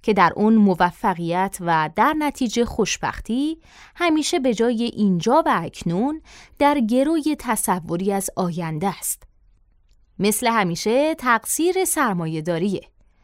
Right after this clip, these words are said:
اما اکثر ما هم شریک جرمیم.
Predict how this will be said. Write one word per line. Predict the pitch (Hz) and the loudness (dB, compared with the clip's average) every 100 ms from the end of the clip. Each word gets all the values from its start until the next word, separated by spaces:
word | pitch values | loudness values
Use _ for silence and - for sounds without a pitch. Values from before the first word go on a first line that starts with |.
| _ - | _ -4
اما | 208 214 214 - | 2 4 2 2
اکثر | 180 - 254 311 | -2 -2 -2 0
ما | 294 | 0
هم | 269 269 269 | 0 0 -2
شریک | - 202 151 - 156 | -2 -4 -4 -10 -4
جرمیم. | 220 208 - - | 0 0 -2 -12